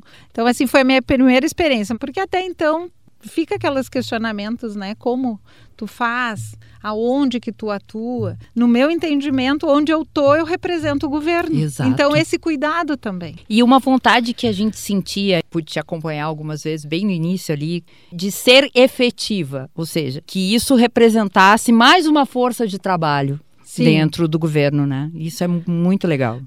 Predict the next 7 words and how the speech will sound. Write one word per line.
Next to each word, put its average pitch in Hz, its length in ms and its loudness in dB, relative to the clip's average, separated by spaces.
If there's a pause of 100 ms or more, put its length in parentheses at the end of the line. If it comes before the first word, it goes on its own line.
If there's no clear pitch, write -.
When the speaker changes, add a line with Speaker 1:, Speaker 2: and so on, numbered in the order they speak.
Speaker 1:
Eu 233 100 -2
não 277 140 -4
sei 285 180 -4
ficar 233 680 -6 (400)
parada, 202 460 -2 (120)
<laughs> - 120 -14
assim, 214 460 -2